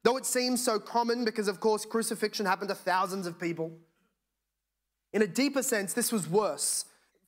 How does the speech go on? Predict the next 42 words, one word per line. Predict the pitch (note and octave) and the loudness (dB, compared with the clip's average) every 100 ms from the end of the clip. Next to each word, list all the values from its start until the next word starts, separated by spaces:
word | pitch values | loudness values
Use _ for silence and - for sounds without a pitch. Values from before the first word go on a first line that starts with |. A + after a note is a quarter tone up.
| - | 0
Physically, | D#4 F4 B3+ G#3+ | 2 2 0 0
Jesus' | G#3 C4 A#3 | 2 0 0
death | F3 G#3 G3+ | 0 -2 -4
was | E3 | -2
worse | F3+ G3 F#3 | 0 0 -2
because | G3 G3 | -4 -2
not | F#3+ B3+ | 0 0
everybody | A#3 A#3+ G3 F#3+ | 0 0 0 0
was | F3+ F3+ | 0 -2
scourged | - - A3 A3+ A#3+ G3 - | -2 0 2 4 2 0 -4
so | - F#3 | -2 0
horribly | F3 G3+ F#3 E3+ | 2 0 0 -2
before | D#3 D#3 F#3+ | -2 0 -2
crucifixion. | F#3 E3+ - - - - G#3+ - | 0 -4 -6 -14 -14 -10 -10 -6
He | A3 | -2
dies | G3+ F#3 F#3 D3+ | 2 2 0 -2
very | F3 E3 | -2 -2
quickly. | D3 D#3 D3 B2+ E3+ _ _ _ _ _ _ - | -4 -8 -8 -12 -14 _ _ _ _ _ _ 0
But | G3+ | 2
also, | C4+ - G#3 | 2 2 0
he's | F3+ G3+ - | 0 -2 0
here | A3+ G#3 | 0 2
suffering | - A#3 - G#3 D#3+ F3 - - _ _ - | 2 0 2 -2 0 -4 -8 -20 _ _ 2
for, | G#3 G#3 - | 2 0 -4
for | - | 0
sins | A3 C4 C4 A#3+ | 2 2 2 4
that | A#3 | 2
were | G#3 | 4
not | G#3 A3 | 4 2
his, | A3 G#3+ D#3+ G3 - - - - | 2 0 2 0 0 -2 -12 -2
and | G#3+ | 2
he | B3 | 2
is | D#4 | 2
suffering | - B3+ B3 A3+ G#3+ | 2 0 0 0 2
something | A#3+ A#3 - F#3+ F3 - - _ _ _ _ _ _ _ _ _ - | 0 0 0 0 0 -4 -16 _ _ _ _ _ _ _ _ _ 0
that | A3+ | 2
none | A3 B3+ | 4 4
of | A#3+ | 4
us | A3 - | 2 0
have | G#3 | 0
ever | G#3 F#3+ | 0 -2
experienced | E3+ - G3 E3+ C3 C3+ - - | -2 -2 0 0 -4 -8 -12 -16